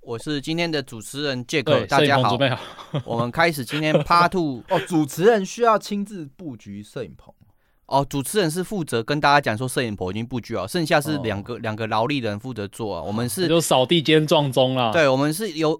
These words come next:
Speaker 1: 电话不加酱里面那个组织嘛，对，是最低阶的三个劳工啊，啊，偶尔轮流换人当主持人啊。
Speaker 3: 哦，好，来，来，快，你今天主题是什么？
Speaker 1: <laughs> 今天主题嘛，对，是浅聊游戏中出现的信仰元素。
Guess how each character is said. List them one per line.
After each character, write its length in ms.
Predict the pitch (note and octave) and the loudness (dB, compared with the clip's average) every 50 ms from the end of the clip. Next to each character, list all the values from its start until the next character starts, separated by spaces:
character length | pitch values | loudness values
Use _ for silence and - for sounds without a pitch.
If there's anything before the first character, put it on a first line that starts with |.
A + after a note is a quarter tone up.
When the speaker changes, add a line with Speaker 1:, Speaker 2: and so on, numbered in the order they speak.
| _ - | _ -2
Speaker 1:
电 160 | - G#3+ G3 | 0 2 4
话 120 | F#3+ F#3+ | 4 4
不 100 | F#3 F#3 | 4 4
加 160 | F3+ F3 F3+ F3+ | 4 4 2 2
酱 340 | D#3+ F#3+ E3+ D3+ C3+ C3 - - - - | 4 2 2 2 0 -4 -8 -10 -12 -8
里 140 | C#3+ B2 A#2+ | -4 -2 0
面 220 | C3 D#3+ E3 D#3 | 0 0 0 0
那 80 | D#3+ D#3+ | 0 0
个 100 | D3 C#3 | -2 -2
组 240 | B2 - A#2+ A2 G#2 | -4 -4 -6 -6 -6
织 240 | - - C3+ C#3 | -6 -6 -6 -4
嘛， 240 | C3+ C3 A2+ G2+ G2+ | -2 -2 -2 -2 -2
对， 220 | G#2+ A#2 A2 G2+ G2+ | -4 -4 -4 -4 -4
是 160 | - C#3 B2+ | -6 -10 -10
最 220 | A#2+ - C#3+ B2 | -8 -6 -6 -6
低 200 | G#2 - A#2 A2 | -4 -6 -8 -8
阶 220 | G#2 - A2+ G#2+ G#2 | -8 -6 -4 -4 -4
的 140 | G2+ G2 | -6 -6
三 200 | - - A2 A2 | -6 -4 -4 -4
个 120 | G#2 - G2 | -4 -6 -8
劳 180 | F#2 F#2 F#2 | -8 -8 -10
工 240 | - - F#2 F#2 F#2 | -10 -10 -10 -10 -10
啊， 180 | F#2 D#2 - - _ _ | -10 -14 -16 -18 _ _
啊， 120 | - C3+ D3+ - - | -2 0 0 0 0
偶 260 | B2 D3 D#3+ C#3+ B2 | 2 4 4 4 2
尔 60 | A2+ | 0
轮 160 | A2 A2+ B2 C#3+ | 0 -2 -2 -2
流 160 | C3+ A2+ G#2 | -2 -4 -2
换 200 | - C3+ B2+ A2 | 0 0 0 0
人 160 | G2 F#2+ G2+ | -2 -6 -6
当 160 | G#2 A2 A2 | -4 -6 -6
主 160 | A#2 - G2 | -6 -6 -12
持 220 | F2 - - - G2+ | -14 -14 -14 -12 -12
人 220 | G#2 E2+ - - | -12 -12 -12 -14
啊。 100 | - - - _ _ | -18 -20 -20 _ _
Speaker 3:
哦， 280 | - - - E2+ E2+ - | -20 -20 -20 -20 -18 -4
好， 240 | - - A#3 G#3 G#3+ | 2 4 4 6 6
来， 400 | A#3+ A3 G3 G3+ - A3 - - | 4 2 4 4 2 2 2 2
来， 180 | G#3 - - - | 0 0 0 0
快， 180 | G3 E3 F#3+ | 2 2 2
你 80 | E3+ C3 | 2 4
今 100 | - C4+ | 4 2
天 160 | G3 G3+ G3 F#3+ | 4 4 2 0
主 120 | E3 C3+ | 0 -4
题 180 | A2 C3 A#2+ B2 | -8 -10 -10 -10
是 80 | B2 B2+ | -12 -12
什 80 | G#2+ | -14
么？ 120 | G2 E2+ F#2 - _ | -14 -16 -18 -20 _
Speaker 1:
<laughs> 120 | _ _ | _ _
今 100 | - A#3+ | 0 4
天 140 | C4+ C#4 B3+ | 4 4 4
主 180 | - G3+ F3 | 2 0 -2
题 160 | D3+ - C3+ C3+ | -2 0 2 2
嘛， 280 | D3 D3 C#3+ C#3 C#3+ | 4 6 6 6 6
对， 260 | C#3 D3+ C#3+ B2+ A2+ | 4 4 4 2 2
是 260 | A2+ - F#3+ E3+ D3 C3 | 0 -2 -2 -2 -2 -4
浅 280 | - - - C#3 B2 A2+ | -6 -4 -4 -2 -2 0
聊 340 | A#2 A#2 A#2 A#2+ A#2+ A#2+ | 0 2 2 2 2 0
游 160 | A2+ D3 C#3+ D3 | 0 -2 -4 -4
戏 140 | - G3+ | -4 -4
中 240 | E3+ F3+ F3 E3+ F3 | -2 -2 -2 -2 -2
出 240 | E3+ - - D#3+ D#3 | -6 -8 -8 -8 -6
现 180 | D#3 - D#3 C3 | -4 -4 -4 -4
的 120 | A2+ A2 | -4 -4
信 180 | A2 - - C#3 | -6 -6 -4 -4
仰 340 | G#2+ G2 F#2 F2+ F2 - F2+ | -2 -4 -4 -6 -10 -14 -14
元 200 | - G#2+ G#2+ A2 | -10 -8 -8 -8
素。 300 | A2 - - C#3+ A2+ - | -8 -6 -8 -8 -8 -10